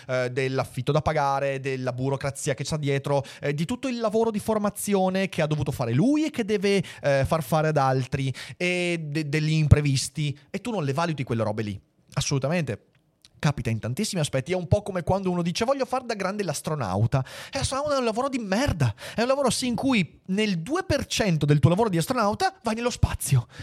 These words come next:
ma il resto è un lavoro pesante, fisicamente devastante, psicologicamente impegnativo a dir poco, pericoloso, con tutta una serie di elementi che ti fanno dire, "Beh, ma forse per quanto uno desidera di essere l'astronauta nello spazio,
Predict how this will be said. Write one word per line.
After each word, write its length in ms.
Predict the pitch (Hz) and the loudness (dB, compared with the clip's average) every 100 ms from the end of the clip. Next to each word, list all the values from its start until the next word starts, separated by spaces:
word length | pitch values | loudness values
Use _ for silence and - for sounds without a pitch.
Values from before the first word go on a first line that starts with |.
| - - | -16 -6
ma 160 | 131 | -6
il 80 | 101 | -2
resto 640 | - 151 247 - - 294 - | 2 4 4 2 -2 -2 0
è 100 | 143 | 0
un 160 | 131 120 | 2 2
lavoro 420 | 120 120 92 82 - _ - | 2 0 -6 -12 -20 _ 6
pesante, 720 | 214 165 135 135 131 - 135 - - | 6 6 4 2 4 4 2 0 -4
fisicamente 1000 | 196 180 185 190 214 202 214 196 160 - | -2 0 0 0 0 -2 0 0 -2 -6
devastante, 960 | 139 180 170 - - 135 127 120 143 151 | 2 4 4 2 2 2 2 2 0 0
psicologicamente 1300 | - - 311 302 277 214 226 233 269 - 247 240 - | -6 -6 -4 -2 -4 -4 -4 -4 -6 -4 -4 -4 -8
impegnativo 880 | 247 208 214 196 180 226 233 220 - | -6 -2 -2 0 -2 0 0 0 2
a 120 | 160 | 0
dir 200 | 160 170 | 2 0
poco, 520 | - 139 123 - 131 - - - | 2 2 2 0 -2 -2 -12 -10
pericoloso, 840 | - 339 311 262 190 175 185 190 - - - | -6 -4 -2 0 2 0 0 -2 -4 -14 -10
con 100 | 311 | -6
tutta 160 | 403 | -4
una 100 | 330 | -4
serie 160 | - 233 | -4 -2
di 60 | |
elementi 340 | 226 262 269 285 | -4 -4 -6 -6
che 100 | 247 | -8
ti 80 | 208 | -4
fanno 200 | 196 196 | -2 0
dire, 220 | 185 202 | 0 -2
"Beh, 80 | 202 | -4
ma 100 | 156 | -4
forse 420 | 254 247 139 - _ - | -4 -4 -4 -4 _ 0
per 160 | - - | 0 0
quanto 300 | 247 208 190 | -4 -2 -2
uno 140 | 185 | -2
desidera 420 | 147 170 190 151 | -4 -2 -2 -2
di 100 | 139 | -2
essere 260 | 160 - 143 | -4 -2 -2
l'astronauta 480 | 139 - 156 - 135 | -4 -2 -4 -2 -2
nello 140 | 135 | -2
spazio, 580 | - 127 98 - 131 | 0 -2 -4 -2 0